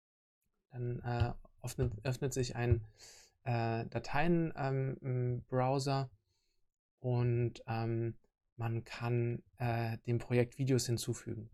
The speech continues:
Ich habe jetzt einmal, äh, dieses ausgewählt und möchte aber auch noch ein weiteres haben, äh, ein weiteres kürzeres. Diese Videos sind jetzt hier oben,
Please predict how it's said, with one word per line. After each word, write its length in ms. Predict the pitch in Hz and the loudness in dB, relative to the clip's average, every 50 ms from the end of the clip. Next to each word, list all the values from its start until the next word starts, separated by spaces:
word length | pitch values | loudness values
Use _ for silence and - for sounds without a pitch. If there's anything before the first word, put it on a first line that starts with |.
| - - - _ _ _ - - _ - 107 107 - | -20 -20 -20 _ _ _ -20 -20 _ -14 -14 -12 -8
Ich 80 | - 120 | -6 -6
habe 160 | 120 - 127 | -2 2 2
jetzt 280 | 120 - - - - - | 2 4 2 0 2 2
einmal, 480 | 127 127 135 135 131 123 120 123 - - | 2 4 4 6 6 6 4 4 2 0
äh, 220 | 127 120 117 113 | 0 2 2 2
dieses 360 | 107 - 139 165 170 165 156 - | 0 2 2 4 6 4 4 4
ausgewählt 800 | - 135 135 131 - - - 131 127 127 127 131 131 131 - - _ - - 104 - - _ _ _ | 2 4 4 4 2 2 0 2 4 4 6 6 4 2 0 -6 _ -6 -6 -6 -6 -8 _ _ _
und 240 | - 135 123 113 120 | -4 -2 -2 0 2
möchte 380 | 123 123 123 123 - 127 127 - | 2 2 0 0 -4 -8 -6 -4
aber 360 | 120 120 117 120 117 - - | -4 -4 -4 -4 -6 -6 -6
auch 200 | 120 113 - - | -8 -8 -8 -6
noch 200 | 120 - - - - | -8 -8 -8 -10 -12
ein 280 | 117 113 113 113 107 | -10 -10 -8 -8 -4
weiteres 640 | 117 117 135 156 - - 151 139 135 131 127 - - | 0 0 0 0 0 -4 -6 -4 -4 -4 -4 0 0
haben, 500 | 127 123 123 123 123 127 123 123 123 - _ _ _ _ _ _ _ _ _ _ _ _ _ _ _ _ _ _ _ _ _ _ - | 2 2 2 2 2 2 2 0 -2 -6 _ _ _ _ _ _ _ _ _ _ _ _ _ _ _ _ _ _ _ _ _ _ -14
äh, 40 | 117 113 113 110 110 - - | -12 -10 -10 -10 -12 -12 -12
ein 140 | 113 110 | -10 -8
weiteres 400 | 110 110 110 - - 117 110 - | -6 -6 -6 -8 -10 -14 -16 -14
kürzeres. 600 | _ - 127 117 - - - 117 - - - _ _ _ _ _ _ _ - - - - - - - _ _ _ _ _ - - - - - - - - - _ - - - - _ - | _ 0 0 0 0 0 -6 -8 -12 -16 -20 _ _ _ _ _ _ _ -20 -20 -18 -18 -20 -20 -20 _ _ _ _ _ -16 -14 -10 -10 -10 -12 -14 -20 -20 _ -20 -20 -20 -20 _ 2
Diese 220 | - 160 165 175 147 | 4 6 8 8 8
Videos 300 | 147 160 185 202 180 - | 8 8 8 8 8 8
sind 140 | 170 165 160 | 6 6 4
jetzt 160 | 156 - - | 4 2 2
hier 140 | - 143 143 | -2 2 2
oben, 300 | 147 151 160 151 151 | 4 6 6 6 6